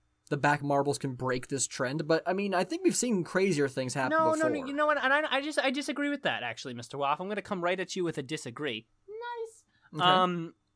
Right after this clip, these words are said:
Speaker 2: because I think that, I think that every marble, from Bl-, from Blazing Fireball in twentieth place right now, to Cool Moody in first,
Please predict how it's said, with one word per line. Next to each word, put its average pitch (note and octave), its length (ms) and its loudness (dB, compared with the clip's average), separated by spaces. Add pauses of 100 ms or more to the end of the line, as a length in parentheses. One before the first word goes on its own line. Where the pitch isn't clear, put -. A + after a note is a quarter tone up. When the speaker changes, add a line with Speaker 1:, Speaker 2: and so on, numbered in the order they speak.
(100)
Speaker 2:
because G#3+ 760 -2
I A3 180 4
think D4 500 -4
that, G3+ 500 4 (1600)
I A#3 140 10
think D#4+ 300 -2
that A#3 160 4
every A3+ 360 6
marble, F3+ 460 4
from F#3 220 -4
Bl-, E3 240 -6
from F3 200 -6
Blazing A3 440 -2
Fireball D#3+ 480 2
in B2 80 -6
twentieth C#3 380 -6
place B2+ 300 -8
right G#2+ 140 -8
now, A2 160 -8
to E3+ 120 -8
Cool G#3+ 260 0
Moody F#3+ 280 -2
in D3+ 100 -6
first, A#2+ 420 -6